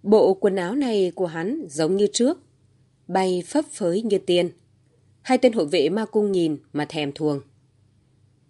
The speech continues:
"Quần áo này của nhị vị cũng có thể ngăn cản sương mù độc xâm nhập sao?" Trúc Độc Thanh cười rất có phong thái cao nhân. "Sao chỉ có thể ngăn chặn sương mù độc?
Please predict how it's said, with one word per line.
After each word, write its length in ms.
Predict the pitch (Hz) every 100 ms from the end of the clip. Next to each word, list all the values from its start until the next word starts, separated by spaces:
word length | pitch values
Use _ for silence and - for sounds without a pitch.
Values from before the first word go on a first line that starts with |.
| _ _ _ _ _ _ _ _ _ _ _ _
"Quần 120 | 208 196
áo 180 | 185
này 260 | 254 208 175
của 80 | 165
nhị 200 | 156 160
vị 300 | 170 156 - -
cũng 140 | 180
có 100 | 190
thể 280 | 262 226 170
ngăn 220 | 165 196
cản 260 | 190 190 143
sương 260 | - 214 196
mù 120 | 180
độc 200 | 165 151
xâm 220 | - 214
nhập 120 | 175 -
sao?" 280 | 214 226 262 _ _ _ _ _ _ _ _ _ _ _ _ _ _ _ _ _
Trúc 140 | 294 277
Độc 160 | 165 -
Thanh 260 | 185 185
cười 200 | - 170
rất 160 | 226 -
có 200 | 160 180
phong 260 | - 185 170
thái 280 | 160 156 190
cao 140 | 180 165
nhân. 260 | 165 156 - _ _ _ _ _ _ _ _ _ _ _ _ _ _ _ _ _ -
"Sao 400 | - 170 165 165
chỉ 140 | 139
có 100 | 233
thể 160 | 233 147
ngăn 180 | 175
chặn 220 | - - 151
sương 200 | 208 190
mù 100 | 156
độc? 180 | 156